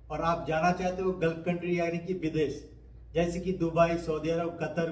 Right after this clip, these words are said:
कुवैत, बहरीन। So, आप लोगों के सामने मैं कुछ वैकेंसी share करूंगा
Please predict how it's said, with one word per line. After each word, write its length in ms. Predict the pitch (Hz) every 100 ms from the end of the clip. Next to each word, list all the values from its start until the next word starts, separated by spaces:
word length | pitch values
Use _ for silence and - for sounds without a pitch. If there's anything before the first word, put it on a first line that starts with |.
| -
कुवैत, 220 | 156 160
बहरीन। 520 | 139 139 135 131 110 - - - - - - - - - -
So, 240 | 214 220 - - - - -
आप 220 | 160 175 202
लोगों 180 | 196 202
के 80 |
सामने 380 | 185 165 175 185
मैं 200 | 190 185
कुछ 320 | 190 185 - - -
वैकेंसी 400 | 143 147 196 196
share 260 | 208 190 175
करूंगा 380 | - 170 170